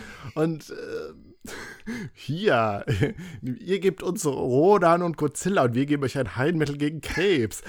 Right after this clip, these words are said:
Das hat mir irgendwie so gefallen, irgendwie. Das war so, ja. Und dass die so richtig fies böse sind. <laughs> Obwohl sie von einem Computer,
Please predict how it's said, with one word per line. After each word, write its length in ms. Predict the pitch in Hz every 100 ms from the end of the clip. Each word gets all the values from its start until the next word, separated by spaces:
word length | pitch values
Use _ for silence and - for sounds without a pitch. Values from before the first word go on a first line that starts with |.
| 233
Das 460 | - 139 - - - -
hat 180 | - 214
mir 80 |
irgendwie 320 | 175 190 - 165
so 140 | 160
gefallen, 640 | 170 - - 220 196 117
irgendwie. 480 | 110 117 113 113 127
Das 200 | 113 -
war 100 | 151
so, 340 | 151 165 170 240 _ _ _ - 165 147 139 156 _ _ _ _ _ _ _ _ - - -
ja. 320 | - 220 - 196 _ - - - 190
Und 120 | -
dass 120 | 139
die 100 | - 147
so 120 | 139
richtig 360 | 123 - 143
fies 300 | - 180 320
böse 460 | - 131 226 233 220
sind. 480 | 101 107 107 107 - - - -
<laughs> 680 | - 196 311 - - - -
Obwohl 360 | 110 87 135 220
sie 80 |
von 180 | 175 185
einem 160 | 185 180
Computer, 560 | 180 156 233 185 -